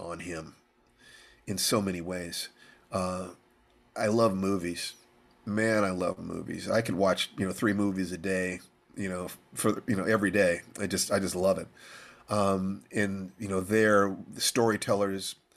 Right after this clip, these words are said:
and directors, people like, you know, Alfred Hitchcock and John Carpenter and James Cameron and, uh, uh, just, just so many.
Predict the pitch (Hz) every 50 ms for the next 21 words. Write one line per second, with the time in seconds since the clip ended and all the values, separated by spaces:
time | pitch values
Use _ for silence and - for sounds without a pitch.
0 | _ _ _ _ _ _ - 104 101 98 107 110 104 98 - 101 90 - 131 120
1 | 107 104 98 95 90 92 - 101 90 92 85 98 101 - - 101 - 104 - -
2 | - 107 92 92 95 92 - 90 87 - 101 98 95 95 - - 110 104 - -
3 | 101 98 - 98 92 92 92 92 90 90 95 _ - - - - - - - -
4 | - _ - 117 90 110 101 101 95 - - - - 120 104 101 101 101 98 98
5 | 95 92 92 92 92 - _ _ _ _ _ _ _ _ _ _ _ _ _ _
6 | _ _ - _ - - 104 104 98 98 95 95 92 87 104 95 95 92 90 92
7 | 95 - _ _ _ - - - - - - - - _ _ _ _ - - 104
8 | 104 101 98 98 95 92 - - - - - - - 107 - - - 107 98 -
9 | - 117 104 98 101 101 101 98 92 95